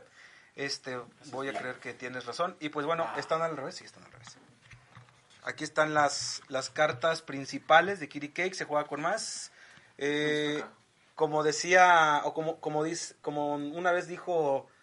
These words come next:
Speaker 1: eh, Ron, ¿de qué parió? Es básicamente una pelea de perros y gatos por comer pasteles. De eso se trata Kitty Cakes, el juego de mesa que te hará maullar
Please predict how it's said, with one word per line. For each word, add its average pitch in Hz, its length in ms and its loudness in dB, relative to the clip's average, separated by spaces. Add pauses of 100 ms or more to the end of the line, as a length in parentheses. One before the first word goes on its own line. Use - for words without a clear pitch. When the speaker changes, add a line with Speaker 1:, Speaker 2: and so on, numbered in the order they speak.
(600)
Speaker 1:
eh, 127 400 -6
Ron, 185 260 2
¿de 160 100 0
qué 170 120 0
parió? 190 540 2 (540)
Es 147 240 -6
básicamente 151 680 -6
una 151 200 -6
pelea 139 200 -4
de 147 60 -4
perros 139 320 -8
y 139 60 -8
gatos 151 340 -6
por - 240 -12
comer 131 260 -10
pasteles. - 640 -12 (460)
De 135 100 -4
eso 147 140 -4
se 147 120 -8
trata 135 840 2
Kitty 143 200 0
Cakes, - 580 6 (720)
el 127 100 -10
juego 165 220 8
de 151 100 8
mesa 185 400 0 (140)
que 127 100 -6
te 127 140 -2
hará 143 380 4
maullar 123 540 0